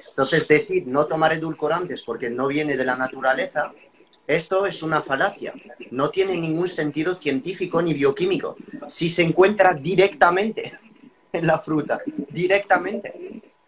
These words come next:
Algunos polialcoholes, creo, de hecho, el eritritol se encuentra, si no me equivoco, doctor Benjamín. Entonces, decir que no hay que usar edulcorantes porque no está producido por la naturaleza es falso.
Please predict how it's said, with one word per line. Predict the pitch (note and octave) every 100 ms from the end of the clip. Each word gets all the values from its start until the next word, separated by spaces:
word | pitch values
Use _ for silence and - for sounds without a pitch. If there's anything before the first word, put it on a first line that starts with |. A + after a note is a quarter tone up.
| -
Algunos | B2+ C#3 E3+ F3+
polialcoholes, | - F3 E3+ D#3 - C#3+ -
creo, | - D#3 E3+
de | D3+ D3+
hecho, | D3+
el | C#3+
eritritol | C#3 C#3 - C3 D3+ D3 C3+
se | C3
encuentra, | - - D#3 G3+ F#3+ F#3+
si | -
no | -
me | C#3+
equivoco, | C#3 C#3 C#3 C#3
doctor | B2+ B2 B2+
Benjamín. | A#2 A2 A2 - - - G#2+
Entonces, | B2+ - - C#3+ D#3 D3 - - - -
decir | C3+ C3+ - D#3 E3 -
que | C3+
no | B2+ C3 D3
hay | D#3 D#3 C3+
que | -
usar | C#3+ - D#3
edulcorantes | C#3+ C#4 C4 D3+ D#3+ - - -
porque | - - A#2 - -
no | C3+
está | D#3 - D#3
producido | - D#3 C#3+ D#3 D#3 -
por | C#3 B2
la | B2
naturaleza | B2+ B2+ B2 - B2 E3 A3 - - -
es | F3+ -
falso. | F#3+ - -